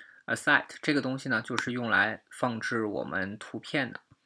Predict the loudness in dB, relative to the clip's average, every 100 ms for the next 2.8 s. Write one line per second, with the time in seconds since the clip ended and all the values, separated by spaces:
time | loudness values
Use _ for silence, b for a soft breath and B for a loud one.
0 | B B B B B -8 -6 -2 -2 0
1 | -2 -2 -4 -6 -4 -4 -2 0 0 -2
2 | -6 -6 -4 -4 -6 -6 -12